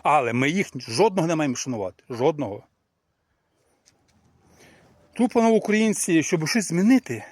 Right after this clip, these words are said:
нам потрібно перше змінити в себе тут. В мізках змінити. Нам потрібно дивитися на світ українськими очима, а не отими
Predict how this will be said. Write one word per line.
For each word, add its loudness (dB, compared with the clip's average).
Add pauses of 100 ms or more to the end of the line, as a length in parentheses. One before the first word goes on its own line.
нам -4
потрібно -4
перше -2
змінити -6
в -10
себе -4 (100)
тут. -8 (560)
В -10
мізках -4
змінити. -10 (140)
Нам -6
потрібно -6
дивитися -2
на -2
світ -8 (260)
українськими 2
очима, -4 (100)
а -8
не -2
отими -4